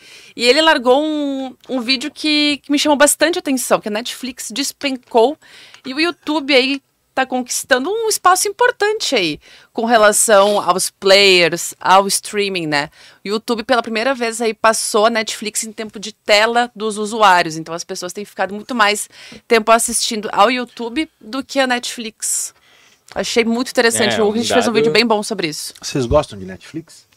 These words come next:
Speaker 1: Eu gosto.
Speaker 2: Cara, eu, assim, tem algumas coisas boas. Tem alguns documentários que eles, que eles já fizeram que eu gostei bastante. Mas eu até já comentei algumas vezes aqui, eu fo-, vejo pouquíssima série.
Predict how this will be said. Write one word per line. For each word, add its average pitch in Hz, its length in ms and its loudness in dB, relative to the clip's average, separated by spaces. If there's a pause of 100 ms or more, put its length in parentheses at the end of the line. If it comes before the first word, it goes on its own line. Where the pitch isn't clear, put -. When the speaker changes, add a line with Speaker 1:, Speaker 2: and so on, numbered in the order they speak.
(540)
Speaker 1:
Eu 220 140 -2
gosto. - 400 0
Speaker 2:
Cara, 120 460 -8
eu, 240 420 -10
assim, 160 380 -8
tem 180 160 -10
algumas 220 260 -8
coisas 170 340 -2
boas. 156 320 2
Tem 110 180 -2
alguns 143 200 -2
documentários 127 800 0
que - 80 -8
eles, 101 320 -6
que 101 80 -10
eles 98 160 -8
já 95 140 -6
fizeram 98 500 -6
que 131 160 0
eu 120 60 2
gostei 131 280 2
bastante. 123 680 0 (600)
Mas 104 240 6
eu 104 60 8
até 139 260 8
já 170 120 6
comentei 127 380 4
algumas 110 280 2
vezes 107 300 2
aqui, 107 400 0
eu 101 880 2 (200)
fo-, 104 280 -12
vejo 113 420 2 (160)
pouquíssima 117 600 0
série. 95 400 0